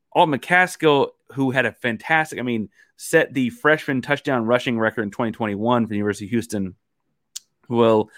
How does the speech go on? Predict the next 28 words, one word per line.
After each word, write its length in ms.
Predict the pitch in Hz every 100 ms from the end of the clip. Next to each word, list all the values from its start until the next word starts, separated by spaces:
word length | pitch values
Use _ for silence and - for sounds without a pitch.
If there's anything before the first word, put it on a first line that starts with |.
| - _ -
he 140 | 117
missed 380 | 127 120 151 160
all 180 | 131 123
twenty 240 | 120 127
twenty-two 360 | 110 113 104 139
with 80 | 117
an 80 | 110
A 40 |
C 120 | 139
L 60 | 131
injury. 260 | 123 123 117 - _
He 180 | 180 202
will 160 | 147
still 240 | - 156 156
be 140 | 139
limited, 640 | 110 113 143 170 202 208 233 - - _ -
um, 400 | 127 113 107 104
in 120 | -
the 80 | 120
spring 440 | 110 - 139 131 120
practices. 840 | 143 139 - 127 139 131 120 - _ _
Obviously, 640 | - 110 110 - 113 107 101
we 120 | 104
know 100 | 104
we 140 | 92 104
got 360 | - 135 135
there. 300 | 113 110 101 - _ _ _ _ _ _ _
<coughs> 40 | -